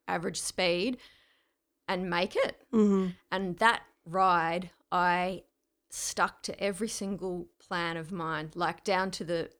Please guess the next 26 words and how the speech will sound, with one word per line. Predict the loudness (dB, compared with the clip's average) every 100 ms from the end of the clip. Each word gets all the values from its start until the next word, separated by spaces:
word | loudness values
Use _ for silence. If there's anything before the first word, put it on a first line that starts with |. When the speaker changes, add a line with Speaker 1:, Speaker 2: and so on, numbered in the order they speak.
| -10
Speaker 1:
millisecond. | -6 -4 -4 -4 -8 -8 -8 -8 -10 4
I | 8 10
Speaker 2:
Mm-hmm. |
Speaker 1:
was | 8 6 0 -4
going | -2 0 0
into | -4 -6
feed | -6 -4 -4
stations | -2 -2 -2 -2 -6 -6
and | -6 -4
just | -6 -8 -10 -14
grabbing | -2 2 2 0 -4
stuff | -6 -4 -2 -4 -8
and | -8 -6 -8 -8
leaving | -4 -2 -2 -4 -6
and | -8 -6
back | -6 -4
on |
my | -6
bike, | -2 0 0 -2
you |
know, | -6
not | -2 0
wasting | 2 2 0 -8
a |
single | -8 -8 -4 -4 -6 -12 -20 _
minute. | -4 -4 -4